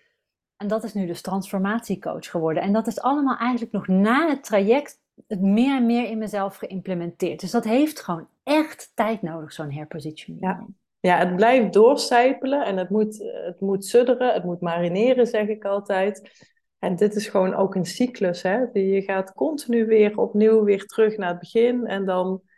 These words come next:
Speaker 2: stel je weer bij, eh, stem je weer opnieuw af en dan, ja, dan optimaliseer en, en perfectioneer je het weer. Het is echt een cyclus, net als de natuur eigenlijk.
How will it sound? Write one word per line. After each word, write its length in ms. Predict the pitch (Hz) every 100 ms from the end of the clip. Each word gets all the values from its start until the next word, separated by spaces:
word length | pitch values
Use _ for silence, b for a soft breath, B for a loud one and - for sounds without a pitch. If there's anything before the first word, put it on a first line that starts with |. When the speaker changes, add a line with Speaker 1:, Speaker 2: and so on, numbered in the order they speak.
| _
Speaker 2:
stel 360 | - - 202 180
je 160 | 180
weer 180 | 170 170
bij, 500 | 180 226 247 254 254 - _ _ _ _
eh, 380 | 175 175 175 170
stem 360 | 180 - 170 180
je 80 |
weer 180 | 180 185
opnieuw 320 | 190 190 190 185
af 360 | 247 285 -
en 200 | - 208
dan, 340 | 202 190 190 190 - _ _ _
ja, 240 | 220 208
dan 160 | 175 175
optimaliseer 960 | 202 214 208 190 185 185 185 190 202 202
en, 260 | - 185
en 320 | 175 180 180 175
perfectioneer 800 | 220 - 349 359 - 226 196 165
je 80 |
het 140 | 160 165
weer. 220 | 151 151
Het 140 | 190
is 120 | 208 214
echt 300 | - 190 -
een 100 | 208
cyclus, 540 | - 269 - 214 190
net 200 | 214 220
als 180 | 190 -
de 100 | 185
natuur 540 | 170 165 196 285 277
eigenlijk. 600 | 165 175 175 175 170 165